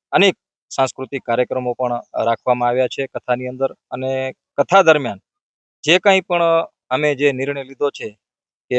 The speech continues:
બપોરનો મહાપ્રસાદ સમગ્ર જે પણ ધર્મપ્રેમી જનતા કથામાં આવે એ મહાપ્રસાદ અહીંયા લઈએ, તેઓની સાથે ગાય માતાને સાત નહીં આઠ દિવસ ચરો આપવામાં આવશે, કૂતરાઓને રોટલા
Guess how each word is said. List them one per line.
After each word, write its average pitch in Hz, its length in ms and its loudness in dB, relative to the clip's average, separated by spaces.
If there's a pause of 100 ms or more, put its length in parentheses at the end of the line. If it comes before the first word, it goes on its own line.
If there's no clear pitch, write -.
બપોરનો 131 500 2
મહાપ્રસાદ 117 640 0
સમગ્ર 120 400 -4 (1000)
જે 113 280 2
પણ 151 220 -2
ધર્મપ્રેમી 127 560 -2
જનતા 120 340 -2
કથામાં 123 440 0
આવે 131 160 4 (360)
એ 127 80 -2
મહાપ્રસાદ 120 600 0
અહીંયા 117 560 -4
લઈએ, 139 180 6 (500)
તેઓની 123 320 0
સાથે 123 360 0
ગાય 117 240 0
માતાને 120 360 -2 (340)
સાત 120 300 0
નહીં 123 280 -6
આઠ 127 240 2
દિવસ 127 260 0
ચરો 120 240 2
આપવામાં 123 440 0
આવશે, 127 240 -4 (640)
કૂતરાઓને 123 520 4 (300)
રોટલા 123 380 2